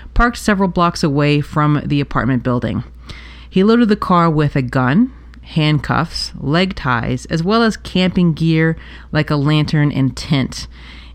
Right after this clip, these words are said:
And he slammed the trunk down and wiped sweat from his brow, and he returned to his apartment to continue typing a note that would go down in Colorado history. On the morning of February ninth,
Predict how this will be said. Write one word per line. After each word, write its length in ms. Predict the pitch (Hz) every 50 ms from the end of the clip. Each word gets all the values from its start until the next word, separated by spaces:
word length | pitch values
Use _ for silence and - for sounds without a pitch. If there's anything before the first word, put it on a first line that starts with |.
| - -
And 240 | 147 156 156 156 156
he 60 | 147
slammed 420 | - - - - 220 247 254 233
the 80 | 214 202
trunk 340 | - - 202 202 196 - -
down 400 | 185 175 170 165 165 165 165 160
and 160 | 139 131 123
wiped 240 | 143 147 156 151 -
sweat 300 | - - 170 160 - -
from 140 | 151 156
his 100 | 147 143
brow, 520 | 131 - - 135 131 135 135 135 131 135 131
and 140 | - 139 135
he 60 | 151
returned 600 | 143 151 - - - - 196 196 196 190 - - -
to 120 | - 214
his 160 | 208 233 214
apartment 640 | 214 - - - 156 143 - 139 143 143 139 - - - - - - - - - -
to 100 | - 185
continue 540 | - 190 185 170 - 196 196 196 202 208 214 - - - - - - -
typing 500 | - - - 196 208 214 - 247 247 247
a 60 | 240 220
note 440 | 165 151 143 143 143 135 - - -
that 160 | 151 131 120
would 180 | 151 151 135 -
go 160 | 151 151 151
down 600 | 143 143 139 139 139 139 135 131 135 131 - - -
in 160 | - 156 147
Colorado 520 | 135 - 160 147 139 135 131 131 127 127 127
history. 600 | - - 127 - - - - 87 - - - - - - - - - - - - - - - - - - - - - - - - - -
On 140 | 185 208 240
the 80 | 262
morning 320 | 240 220 220 214 208 202 196
of 60 | 175
February 420 | - 185 165 160 165 160 156 147
ninth, 400 | 143 143 143 143 139 131 - -